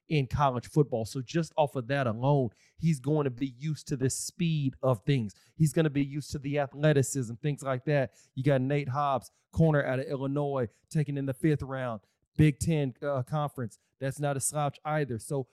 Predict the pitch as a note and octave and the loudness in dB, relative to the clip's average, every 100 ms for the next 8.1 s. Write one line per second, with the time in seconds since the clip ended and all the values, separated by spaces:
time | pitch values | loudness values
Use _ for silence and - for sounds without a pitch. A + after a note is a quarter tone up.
0 | _ - C#3 C#3 B2 D3 C3 D#3 C3+ B2+ | _ -6 -2 -2 0 2 2 2 -2 -10
1 | - D3 - B2+ B2 G2+ D3+ F3 F3+ E3 | -12 -12 -10 -10 -10 -2 2 2 2 2
2 | B2+ B2 C3 - _ _ - C#3 C#3 D3+ | 2 0 -4 -10 _ _ -8 -4 -2 -2
3 | D3 C3+ - - D#3 D#3 B2 B2 - _ | -6 -6 -6 0 2 2 -2 -6 -8 _
4 | _ C#3 C3+ - D3 C#3 B2+ C3 C3+ C#3 | _ -12 -10 -8 -6 -6 -8 -8 -4 0
5 | C#3 B2+ A#2+ B2+ A2+ - C#3 C3+ - C#3 | 0 0 -2 -6 -12 -6 -2 -2 0 0
6 | B2+ B2+ B2 - C#3+ C3+ - C#3 C3 - | 0 -4 -10 -6 -2 -2 0 -2 -4 -4
7 | B2 B2+ - C#3 G#2+ C3+ A#2 C3+ C3+ C3 | -6 -6 -6 -6 0 2 2 0 0 0
8 | C3 | -2